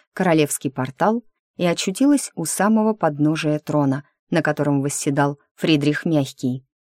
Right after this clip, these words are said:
Заметив меня, король вскочил и, разведя руки в стороны, будто собирался обнять, довольно рассмеялся. «Молодец, девочка! Не сомневался, что тебе удастся заполучить каменное сердце этого упрямца Блэкса».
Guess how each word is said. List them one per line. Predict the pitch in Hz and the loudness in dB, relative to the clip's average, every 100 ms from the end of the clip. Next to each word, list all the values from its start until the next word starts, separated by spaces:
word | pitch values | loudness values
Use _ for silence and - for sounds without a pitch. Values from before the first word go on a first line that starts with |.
| - | -6
Заметив | 151 165 160 131 - | -2 0 0 -2 2
меня, | 139 165 262 | 4 4 2
король | - 147 143 120 | 0 0 0 0
вскочил | - - 147 - 175 214 _ _ _ | -4 -4 -6 -4 -4 -6 _ _ _
и, | 170 | -4
разведя | 170 160 170 165 147 | -4 -4 -4 0 0
руки | 143 135 | 0 -4
в | - | -6
стороны, | - 175 156 147 147 | -4 -2 2 2 0
будто | 151 147 - 151 - | -4 -6 -6 -8 -8
собирался | - 165 160 160 143 - 131 | -6 -2 -2 -2 -2 -2 -2
обнять, | 135 151 220 - _ _ | 0 0 0 -4 _ _
довольно | 170 170 160 147 147 | 0 0 2 2 2
рассмеялся. | 143 - - 165 160 131 131 - 131 _ _ _ - | 0 -4 -2 -2 0 -2 -4 -6 -10 _ _ _ -4
«Молодец, | 185 165 151 143 135 147 127 - | 2 6 6 6 2 0 0 -2
девочка! | 147 147 143 131 - - - _ _ - | -2 2 2 2 -4 -8 -10 _ _ -2
Не | 160 | 0
сомневался, | - 160 156 127 131 - | 2 2 4 4 4 0
что | 151 160 | -4 -4
тебе | 143 151 147 | -4 -2 0
удастся | 147 143 143 - 139 | 2 0 -2 -4 -6
заполучить | 139 147 147 143 147 - _ _ | -4 -2 -2 -2 -4 -6 _ _
каменное | - 156 143 139 135 131 | 0 2 6 4 4 0
сердце | - 185 - - 127 _ | 0 0 -2 -6 -10 _
этого | - 156 135 147 | -4 -2 0 -2
упрямца | 151 - 143 127 - 151 | -2 -2 0 0 -2 -2
Блэкса». | 147 127 - - | 0 -2 -4 -8